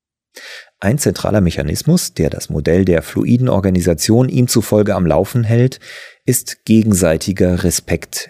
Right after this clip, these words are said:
in Kombination mit erwarteter Reziprozität. Motto: „Ich folge dir in deinem Expertisebereich, weil ich erwarte,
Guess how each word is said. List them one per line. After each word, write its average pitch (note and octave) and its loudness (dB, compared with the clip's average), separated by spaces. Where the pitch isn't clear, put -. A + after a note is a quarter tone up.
in D#2+ -10
Kombination D#2 0
mit G#2+ -2
erwarteter G2+ -2
Reziprozität. F#2+ -4
Motto: B2 0
„Ich - -16
folge C#3 4
dir A2 2
in D2+ -6
deinem F2+ 2
Expertisebereich, B2 -2
weil D#2+ -2
ich C#2+ -6
erwarte, C#3 -2